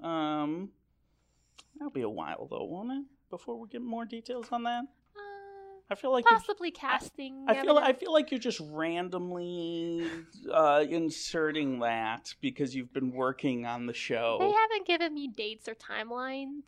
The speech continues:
Speaker 1: And,
Speaker 2: so
Speaker 1: and you're just like, "Uh, behind the scenes, we're working on the show." Um,
Speaker 2: <laughs>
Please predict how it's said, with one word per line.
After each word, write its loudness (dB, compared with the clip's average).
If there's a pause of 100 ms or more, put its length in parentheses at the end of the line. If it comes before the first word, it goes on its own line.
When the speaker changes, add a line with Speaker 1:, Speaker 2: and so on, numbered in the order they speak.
(160)
Speaker 1:
And, 6
Speaker 2:
so 0
Speaker 1:
and 4
you're 0
just -4
like, 4
"Uh, 2
behind 4
the 2
scenes, -2
we're -2
working 0
on 2
the -4
show." 4 (460)
Um, 8
Speaker 2:
<laughs> -20